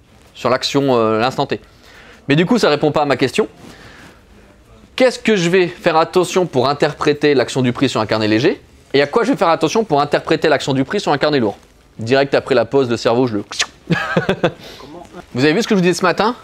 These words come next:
Les positions ? Alors là, là, je vais pas aussi me trop, euh, moi, je suis quelqu'un qui peut vous donner beaucoup de contenu en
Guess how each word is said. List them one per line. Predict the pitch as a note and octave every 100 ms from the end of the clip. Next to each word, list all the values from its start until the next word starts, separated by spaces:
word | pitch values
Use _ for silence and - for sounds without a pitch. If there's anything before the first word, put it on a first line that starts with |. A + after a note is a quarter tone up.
| - _ - -
Les | C3
positions ? | E3+ D#3+ D#3 F#3 A3+ - - - - - - - - _ - - -
Alors | A#2 A#2 -
là, | A#2+ B2
là, | C3+
je | A2+
vais |
pas | F#2+ C#3
aussi | B2+ B2+
me | A2 G2+
trop, | - C#3 C3
euh, | G2+ G2+
moi, | A2
je | B2+
suis | -
quelqu'un | B2 D3
qui | - G#2+
peut | A#2
vous | A2
donner | A#2 A2+
beaucoup | A#2 E3 D#3+
de |
contenu | - D3+
en | E3